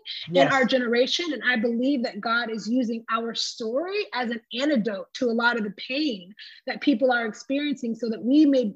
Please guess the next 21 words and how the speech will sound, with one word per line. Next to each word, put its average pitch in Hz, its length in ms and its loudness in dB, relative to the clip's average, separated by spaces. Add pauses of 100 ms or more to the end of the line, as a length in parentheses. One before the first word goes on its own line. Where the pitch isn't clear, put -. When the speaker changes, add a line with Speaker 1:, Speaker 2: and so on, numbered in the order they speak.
(140)
Speaker 1:
may 294 160 0
serve 392 320 -2
as 339 80 0
a 320 60 4
beacon 381 360 2
of 285 60 -8
hope, - 420 -2
you 254 160 2
know, 269 220 0
and 262 200 2
Speaker 2:
Yes. 196 40 -2
Speaker 1:
be 302 160 4
light 269 460 2
in 262 100 -4
the 254 140 -6
midst 254 340 -4
of 220 100 -4
darkness 247 440 -6 (120)
based 302 360 -2
Speaker 2:
Yes. - 80 -8
Speaker 1:
on 254 260 0